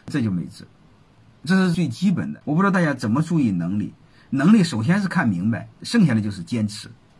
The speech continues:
就是在极其低谷中还要坚持，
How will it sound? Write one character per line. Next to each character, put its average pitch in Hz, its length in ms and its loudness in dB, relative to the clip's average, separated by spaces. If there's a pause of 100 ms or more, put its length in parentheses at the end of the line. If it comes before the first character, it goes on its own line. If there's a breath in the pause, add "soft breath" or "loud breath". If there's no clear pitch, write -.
(380)
就 139 120 0
是 120 140 -2
在 147 200 0
极 170 380 2
其 165 220 2
低 233 180 6
谷 160 220 6
中 135 180 2
还 127 120 -2
要 110 120 0
坚 107 240 -2
持， - 240 -8